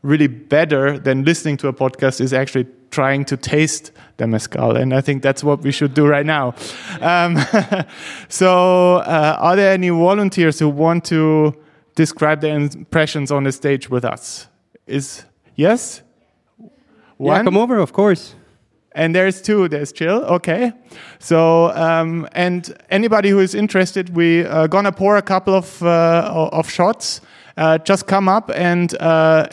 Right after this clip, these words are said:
Speaker 1: take a glass and, yeah, taste with us. We're gonna take a couple of minutes for this.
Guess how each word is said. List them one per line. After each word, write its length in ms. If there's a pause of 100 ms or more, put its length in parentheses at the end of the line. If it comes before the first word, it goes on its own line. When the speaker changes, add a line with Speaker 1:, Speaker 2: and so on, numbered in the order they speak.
Speaker 1:
take 160
a 80
glass 380
and, 420 (220)
yeah, 160
taste 300
with 120
us. 360 (140)
We're 100
gonna 260
take 200
a 60
couple 280
of 60
minutes 300
for 140
this. 280